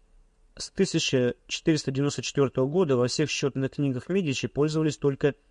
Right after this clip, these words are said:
индийско-арабскими цифрами. Круглая скобка.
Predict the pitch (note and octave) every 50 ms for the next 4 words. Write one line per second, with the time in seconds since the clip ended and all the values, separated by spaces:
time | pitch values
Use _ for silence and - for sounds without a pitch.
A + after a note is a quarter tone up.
0 | _ _ - B2+ C3 C3 A#2+ C3+ C#3 - - - C3+ B2+ B2+ B2 - - C#3+ C#3+
1 | D3+ D#3 - - C#3 A2 - A#2 G#2+ G2+ G2 F#2+ - _ _ _ _ _ _ -
2 | - C#3+ D3+ D#3+ E3+ E3+ - - - C3+ A2+ - - - G#2+ G2+ G2+